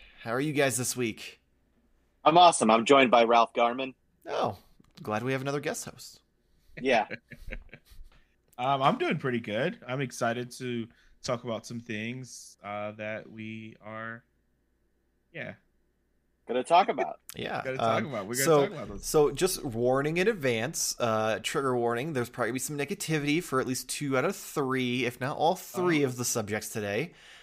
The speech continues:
Speaker 1: Uh, <laughs> um, but yeah, so
Speaker 3: What?
Speaker 1: th-, the way the
Speaker 3: Everything
Speaker 1: show works is the, the three of us show up, we talk about some toys, and we send you on your merry way. Um,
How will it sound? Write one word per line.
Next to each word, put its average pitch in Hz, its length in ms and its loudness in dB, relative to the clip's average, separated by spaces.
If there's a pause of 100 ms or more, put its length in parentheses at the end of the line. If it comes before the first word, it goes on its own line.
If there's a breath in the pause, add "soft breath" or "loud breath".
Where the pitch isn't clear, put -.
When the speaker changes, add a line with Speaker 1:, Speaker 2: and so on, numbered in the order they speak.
(140 soft breath)
Speaker 1:
Uh, 113 380 4 (760 loud breath)
<laughs> - 960 -16
um, 113 760 2 (600)
but 120 260 2
yeah, 127 180 4
so 127 220 -2
Speaker 3:
What? 120 100 -8
Speaker 1:
th-, 123 140 -12 (120)
the 147 100 -2
way 143 120 0
the 143 80 0
Speaker 3:
Everything 131 140 -2
Speaker 1:
show 143 180 2
works 135 340 0
is 120 280 -4
the, 117 340 2
the 123 120 -4
three 165 180 -4
of 143 80 -6
us 147 80 -4
show 139 240 0
up, 143 240 0 (120)
we 135 120 -10
talk 160 260 -2
about 127 220 0
some 131 180 -10
toys, 127 560 -2
and 127 340 -6
we 127 80 -4
send 123 300 -6
you 123 140 -4
on 117 100 -4
your 117 100 -6
merry 117 240 -4
way. 110 440 -2 (560 soft breath)
Um, 98 500 -6